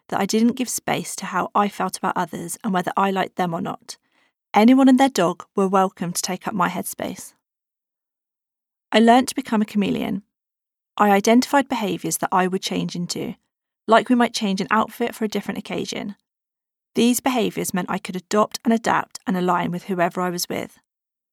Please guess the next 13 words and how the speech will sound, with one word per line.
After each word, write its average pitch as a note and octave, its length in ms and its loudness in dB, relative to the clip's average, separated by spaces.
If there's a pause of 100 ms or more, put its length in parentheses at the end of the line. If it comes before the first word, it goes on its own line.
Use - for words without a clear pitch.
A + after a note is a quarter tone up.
(120)
The G3 80 -4
result? G#3 420 0 (600)
I G#3+ 80 2
never A#3 460 6
ever G3 240 -2
really F#3 260 -2
felt E3 380 -4
as G3+ 100 -8
though F3 240 -2
I F#3+ 120 2
fitted - 340 -6
in F#3+ 180 -2
anywhere. - 460 -4